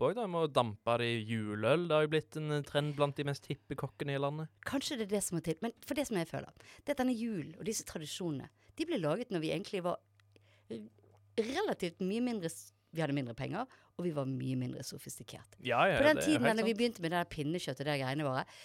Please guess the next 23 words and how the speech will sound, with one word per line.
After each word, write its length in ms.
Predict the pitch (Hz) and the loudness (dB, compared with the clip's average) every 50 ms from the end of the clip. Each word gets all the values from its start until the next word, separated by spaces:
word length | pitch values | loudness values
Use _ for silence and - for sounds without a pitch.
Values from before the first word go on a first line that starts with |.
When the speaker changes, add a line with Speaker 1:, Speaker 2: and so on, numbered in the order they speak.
| - - _ | -20 -14 _
Speaker 2:
så 200 | - - 403 320 | -2 -2 0 2
hadde 160 | 220 175 233 | 2 2 2
jo 80 | 269 294 | 0 -2
ikke 160 | - - 254 | -4 -2 -2
vi 80 | 277 262 254 - | -2 -2 -4 -2
drevet 240 | - 220 220 233 - 233 | -2 0 0 0 0 0
og 60 | 196 | 0
reist 220 | 196 185 - - - | 0 -2 -2 -4 -4
rundt 180 | 196 175 - | -6 -2 -2
i 60 | 160 131 | -2 0
verden 520 | 147 160 180 175 151 151 135 143 139 139 | 2 0 2 2 0 -2 0 0 0 2
og 180 | 131 135 135 135 | 2 2 2 2
liksom 240 | 131 156 160 180 165 | 0 -2 -2 -2 -4
spist 360 | - - - 170 170 - - | -6 -4 -4 -4 -4 -4 -4
på 120 | - 143 135 | -6 -6 -4
gourmetrestauranter 1040 | 147 143 135 147 156 151 143 135 131 131 - - 135 127 131 135 135 135 131 127 | -2 -2 0 0 0 0 0 -2 -2 -6 -8 -8 -6 -4 -2 -2 -2 -2 -4 -4
i 80 | 135 135 | -4 -4
London 580 | 135 135 143 143 139 131 131 135 135 - 131 131 | -2 -2 -2 0 -2 -2 -4 -4 -6 -6 -6 -6
og 140 | 131 131 | -4 -4
i 240 | 131 131 135 135 131 - - - - - - _ - | -4 -4 -4 -4 -6 -8 -14 -20 -20 -20 -18 _ -6
Hakkasan 720 | 156 - - 151 - - - 143 147 160 151 135 131 135 | -6 -4 -2 -2 -2 0 0 2 2 4 2 2 0 -2
her 320 | 135 156 147 135 131 123 127 | -2 -2 0 0 -2 -2 -2
og 400 | 127 131 135 139 135 139 135 127 | -2 0 0 0 -2 -2 -4 -8